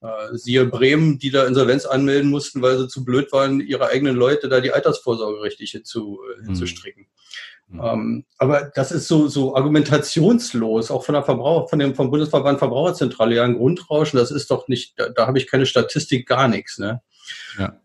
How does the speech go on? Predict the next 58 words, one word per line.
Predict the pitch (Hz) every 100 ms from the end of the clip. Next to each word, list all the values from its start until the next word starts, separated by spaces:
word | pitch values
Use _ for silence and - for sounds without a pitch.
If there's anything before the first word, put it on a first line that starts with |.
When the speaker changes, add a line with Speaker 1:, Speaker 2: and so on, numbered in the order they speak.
| _
Speaker 1:
Und, | 123 117 113 110 -
ähm, | 110 107 110 113 117
dafür | 113 110 135 147
jetzt | 135 127 127 -
hier | 127
so | 127
ein | 120
riesen | 113 139 147 123
Millionenprojekt | 113 117 185 196 - 123 120 -
auszugeben, | 113 120 - 110 113 156
was | 127 123
am | 107
Ende | 117 135
dazu | 127 123 - 123
führt, | - 151 147
dass | 127
ein | 120
Großteil | 110 127 139 147
der | 127 120
vierunddreißig | 135 127 120 117 113 - 127
Fler | 131 123
sagen, | 120 120 127 127
„Na, | 110
dann | 104 113
lass | 123 127
ich's | 123
mal | 120 104
bleiben, | 107 117 135
bevor | 107 - 120
ich | 117
hier | 110
Speaker 2:
Mhm. | 90
Speaker 1:
überbürokratisiert | 143 117 117 113 - 113 - 117 120 120 120
werde | 117 127
und | 113 120
dann | 123
auch | 123
noch | 120 -
viel | - 117
Geld | 113 123 -
bezahlen | - 104 98 101
muss | 107 -
dafür, | 117 - 120 123 123 - - - - _
dann | 117 120
doch | 127 117
mal | 113 107
nicht | 110 160 - -
oder | 135 120
ich | -
gehe | 127
unter | 110 110
das | -
Haftungsdach“ | 147 147 156 143 - 139 131 131 -
oder | 120 113
was | 113 117
auch | 104 120
immer. | 127 156 139
Jedenfalls | 123 127 123 123 120 -